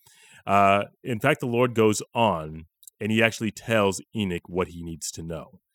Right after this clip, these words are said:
This is, uh, verse thirty-three and thirty-four. "Choose ye this day, say unto this people,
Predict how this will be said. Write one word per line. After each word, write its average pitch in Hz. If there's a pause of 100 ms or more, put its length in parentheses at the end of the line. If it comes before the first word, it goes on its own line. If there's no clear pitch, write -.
(240)
This 95
is, 90
uh, 85
verse 90
thirty-three 95
and 87
thirty-four. 85
"Choose 101
ye 98
this 92
day, 104
say 131
unto 135
this 135
people, 85